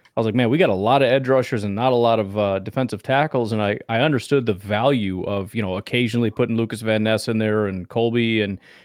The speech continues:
Carl Brooks makes the most sense, but he's also an edge rusher. And, um, but yeah, as I was looking at him, like, we don't have, you know, if, if you assume our starters are Kenny, Slayton, and Wyatt, who do we have after that?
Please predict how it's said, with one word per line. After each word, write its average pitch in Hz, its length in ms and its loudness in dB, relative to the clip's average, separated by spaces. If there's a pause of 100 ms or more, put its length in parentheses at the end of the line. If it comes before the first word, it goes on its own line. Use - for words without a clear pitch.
Carl 147 220 4
Brooks 120 340 2
makes 117 260 2
the 117 60 -4
most 117 260 0
sense, 120 260 0
but 110 120 -2
he's 113 160 -2
also 113 300 2
an 113 80 0
edge 110 180 0
rusher. 113 440 2
And, 98 180 -4 (460)
um, 101 440 -4 (280)
but 113 180 2
yeah, 131 160 4
as 107 160 0
I 120 60 4
was 110 120 0
looking 135 220 2
at 110 80 4
him, 104 60 0
like, 104 140 -4
we 131 140 0
don't 156 280 0
have, 127 640 0 (500)
you 139 80 0
know, 127 80 2
if, 113 100 0
if 127 220 -4
you 156 80 4
assume 151 240 2
our 117 80 2
starters 131 400 0
are 107 160 2
Kenny, 127 480 0 (240)
Slayton, 123 580 0
and 101 200 -4
Wyatt, 120 340 2
who 147 140 -2
do 151 60 2
we 143 100 2
have 127 180 2
after 127 380 -2
that? - 180 -12